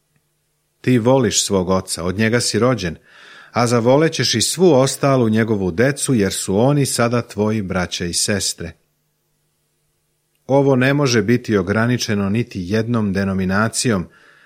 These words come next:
crkvom, rasom, grupacijom ili skupinom. Onaj koji je nanovo rođen, voleće sve ostale nanovo rođene.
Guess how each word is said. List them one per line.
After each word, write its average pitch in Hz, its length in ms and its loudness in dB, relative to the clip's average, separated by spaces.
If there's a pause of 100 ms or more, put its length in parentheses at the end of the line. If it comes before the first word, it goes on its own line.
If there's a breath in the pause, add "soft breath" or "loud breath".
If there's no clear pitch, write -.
(220 soft breath)
crkvom, 95 640 -2
rasom, 98 520 -2
grupacijom 113 760 0
ili 135 200 2
skupinom. 85 720 -4 (1700 soft breath)
Onaj 139 400 4
koji 113 280 2
je 104 100 2
nanovo 113 420 2
rođen, 131 480 2 (160 loud breath)
voleće 123 600 0
sve 147 280 2
ostale 120 680 0 (380)
nanovo 95 520 -2
rođene. 82 520 -6